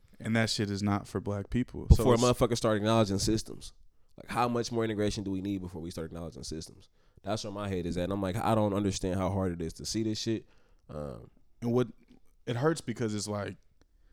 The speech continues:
Speaker 1: this just happened to us. We just had Obama, and what happened after Obama?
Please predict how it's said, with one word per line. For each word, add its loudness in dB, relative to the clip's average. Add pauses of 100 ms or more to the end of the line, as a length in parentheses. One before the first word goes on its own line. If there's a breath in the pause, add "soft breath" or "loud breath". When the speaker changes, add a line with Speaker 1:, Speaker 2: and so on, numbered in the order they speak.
(680)
Speaker 1:
this 4
just 0
happened 0
to -6
us. -12
We 2
just -2
had 2
Obama, 0
and 0
what 0
happened -2
after -6
Obama? -4